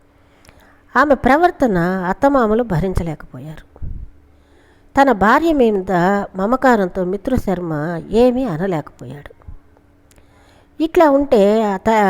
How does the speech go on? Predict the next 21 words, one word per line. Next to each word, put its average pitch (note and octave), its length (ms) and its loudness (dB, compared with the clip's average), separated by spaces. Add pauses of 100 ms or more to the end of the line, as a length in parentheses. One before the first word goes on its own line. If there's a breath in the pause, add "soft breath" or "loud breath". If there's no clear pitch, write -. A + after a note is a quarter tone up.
(220)
అత్తమామలు G3+ 840 -2 (640 soft breath)
అభిమానం C#4 480 2
అడ్డు F3 240 -2
రావటం F3 440 -2
వల్ల D3+ 500 -4 (280)
ఇక G#3 140 -6
చేసేది A3+ 520 0
లేక D#3 280 -4
ఇల్లు G3 440 0
విడిచి G#3 320 -2
వెళ్ళిపోయారు. D3+ 640 -6 (1200 soft breath)
ఎప్పుడైతే D#4 460 2
అత్తమామలు A#3 560 2
ఇల్లు G#3 200 -2
విడిచి G3+ 280 -2
వెళ్ళిపోయారో F3 680 -2
నిష్ఠురకు B3+ 800 0 (360)
పూర్తి C#4 300 -2
స్వేచ్ఛా B3 460 0
స్వాతంత్రాలు E3+ 680 -4
లభించాయి. C#3+ 480 -4